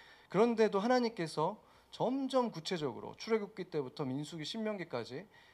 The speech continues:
계속해서 그것을 반복해서 말씀하면서 점점 더 구체적인 그 도-, 그 도피성의, 어, 어떤 운영 방식이라든지 어떻게 해야 된다는 것을, 어, 율법처럼 만들어주고 계신다는 거죠.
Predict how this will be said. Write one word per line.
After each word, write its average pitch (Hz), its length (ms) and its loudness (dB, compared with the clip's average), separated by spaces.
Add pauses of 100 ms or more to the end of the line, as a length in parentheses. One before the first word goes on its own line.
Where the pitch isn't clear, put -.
계속해서 196 540 0
그것을 147 300 -4
반복해서 190 560 0
말씀하면서 131 840 -2 (340)
점점 180 380 2
더 185 100 4
구체적인 185 1000 0 (100)
그 139 360 -2 (120)
도-, - 140 -8 (720)
그 131 300 0
도피성의, 147 720 -4 (440)
어, 107 420 0 (100)
어떤 139 280 2
운영 175 300 4
방식이라든지 127 1040 -4
어떻게 160 440 -6
해야 190 140 0
된다는 135 360 -2
것을, 143 380 -4 (420)
어, 113 100 0
율법처럼 139 640 0
만들어주고 120 600 -2
계신다는 110 420 -6
거죠. - 280 -12